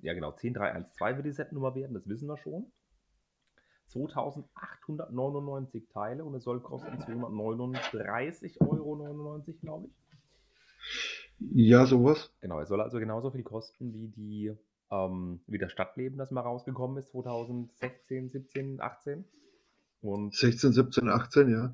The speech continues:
Speaker 1: die Ecke irgendwo, genau, Stadtleben hat ja auch so viel gekostet. Aber aufgrund der Preiserhöhung bei Lego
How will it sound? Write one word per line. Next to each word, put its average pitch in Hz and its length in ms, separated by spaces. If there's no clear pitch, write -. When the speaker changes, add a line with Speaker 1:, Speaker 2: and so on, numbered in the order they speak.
Speaker 1:
die 127 100
Ecke 95 200
irgendwo, 117 320
genau, 107 220
Stadtleben 113 480
hat 107 100
ja 104 80
auch - 120
so 127 100
viel 131 160
gekostet. 131 480
Aber 143 500
aufgrund - 340
der 156 80
Preiserhöhung 170 720
bei 143 140
Lego 147 560